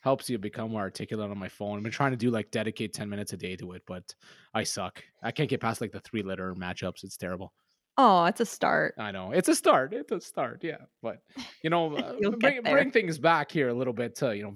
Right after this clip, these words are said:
Speaker 1: Miss
Speaker 2: Yeah.
Speaker 1: Victoria and what she does so well. Um, I'm just gonna, not gonna beat around the bush. You're, you're a really cool kid. You're the cool kid in the room. And I wanna kinda know what makes your job so cool.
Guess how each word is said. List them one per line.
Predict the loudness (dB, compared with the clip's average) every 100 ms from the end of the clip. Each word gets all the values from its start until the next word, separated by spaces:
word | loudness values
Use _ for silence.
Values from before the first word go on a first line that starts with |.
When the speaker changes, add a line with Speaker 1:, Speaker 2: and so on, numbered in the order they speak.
| 0
Speaker 1:
Miss | 2 4
Speaker 2:
Yeah. | 2
Speaker 1:
Victoria | 4 6 6 4 -2
and | -4 -2
what | -2
she | -2
does | -2 -2
so | 0 -2
well. | 0 0 0 -6 _ _ -20 _ -4
Um, | 0 2 2 -2 -8 -8
I'm | -8 -8
just | -4 -4
gonna, | -2 0 0 -2 _ _ -16 -16 _ -8
not | 2 4
gonna | 4 4
beat | 4
around | 4 2
the | 2
bush. | 2 2 0
You're, | -4
you're | 2 6
a |
really | 6 6 6
cool | 4 2
kid. | 2 6
You're | 6
the | 6
cool | 4 6
kid | 6
in | 4
the | 2
room. | 0 -4 _ -20 -20 _ 2
And | 4 4 2 -4 -2
I | 2
wanna | 2 2
kinda | 2 2 4
know | 4 6 4 0 -10 -20 _ -6
what | 4 4 4
makes | -2 0
your | 2
job | 4 4
so | 2 0
cool. | 0 -2